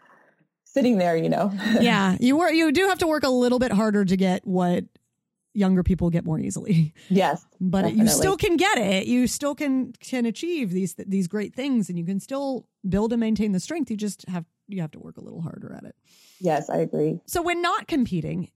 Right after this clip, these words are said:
Speaker 2: you practice as a licensed physical therapist specializing in pediatric care with a focus on neurological disorders such as cerebral palsy and Down syndrome. Can you talk a little bit about how you're able to help people with these neurological conditions move better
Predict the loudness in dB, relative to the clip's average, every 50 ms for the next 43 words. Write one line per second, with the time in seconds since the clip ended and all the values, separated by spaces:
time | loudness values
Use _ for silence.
0 | _ -4 -2 -2 0 -2 -2 -2 -2 -4 -4 -4 -4 -4 -6 -8 -6 -2 -2 0
1 | 0 0 0 0 0 -2 -2 -2 -2 -2 -2 -4 -4 -4 -6 -8 -8 -8 -10 -8
2 | -4 -2 -2 -2 -2 -2 -4 -4 -4 -6 -6 -6 -6 -4 -4 -2 -2 -2 0 0
3 | 0 0 -2 -4 -6 -4 -4 -4 -4 -4 -6 -8 -12 -12 -10 -6 -4 -2 0 0
4 | -2 -2 -4 -4 -6 -6 -4 -6 -8 -8 -4 -2 -2 0 0 0 0 0 -2 -2
5 | -4 -6 -6 -6 -4 -4 -4 -4 -4 -4 -4 -2 -2 -2 -4 -4 -6 -6 -4 -2
6 | -2 -2 -4 -4 -6 -4 -6 -6 -6 -4 -4 -4 -4 -4 -4 -4 -4 -4 -4 -2
7 | -2 -2 -2 -4 -4 -6 -6 -6 -6 -8 -12 -12 _ -20 -20 -20 -20 -20 -20 _
8 | _ _ -8 -4 -4 -2 -2 -2 -4 -4 -4 -4 -4 -2 -2 -2 -2 -2 -2 -2
9 | -6 -8 -8 -8 -6 -6 -6 -6 -6 -4 -4 -4 -4 -4 -6 -6 -4 -6 -8 -8
10 | -8 -10 -8 -6 -4 -4 -4 -4 -4 -6 -6 -6 -6 -4 -4 -2 -2 -2 -2 -4
11 | -4 -6 -8 -8 -6 -4 -4 -2 -2 -2 -2 0 0 0 2 2 2 4 4 2
12 | 2 0 -4 -8 -10 -8 -6 -6 -6 -8 -10